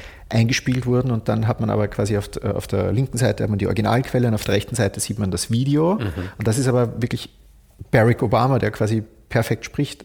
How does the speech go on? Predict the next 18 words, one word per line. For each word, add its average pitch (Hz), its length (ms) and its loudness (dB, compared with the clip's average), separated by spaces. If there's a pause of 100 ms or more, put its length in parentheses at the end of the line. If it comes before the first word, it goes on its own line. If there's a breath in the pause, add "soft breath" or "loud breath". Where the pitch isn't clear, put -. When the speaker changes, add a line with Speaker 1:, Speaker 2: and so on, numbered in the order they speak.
Speaker 1:
Es 110 100 -2
hat 110 100 0
nicht 120 140 -2
gewirkt 117 380 0
wie 107 120 0
ein 95 360 -2 (180 loud breath)
drei 95 160 2
D 120 220 2
Rendering 131 480 2
Speaker 2:
Mhm. 131 120 0
Speaker 1:
oder 107 160 2
wie 107 60 0
jetzt 104 160 0
etwas, - 440 -6
äh, 98 300 0
wahnsinnig 101 320 -4
komplex 101 300 -2
erstelltes, 101 540 -2